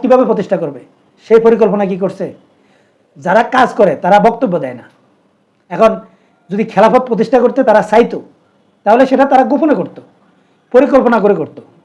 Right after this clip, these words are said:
কিন্তু তারা এটা ওপেন বলছে বক্তব্যের মাধ্যমে। মানে, এটা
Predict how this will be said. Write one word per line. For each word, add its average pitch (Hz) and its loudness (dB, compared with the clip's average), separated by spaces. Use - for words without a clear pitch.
কিন্তু 254 0
তারা 247 4
এটা 226 2
ওপেন 226 -2
বলছে 190 0
বক্তব্যের 233 -2
মাধ্যমে। 135 -14
মানে, 196 -2
এটা 214 4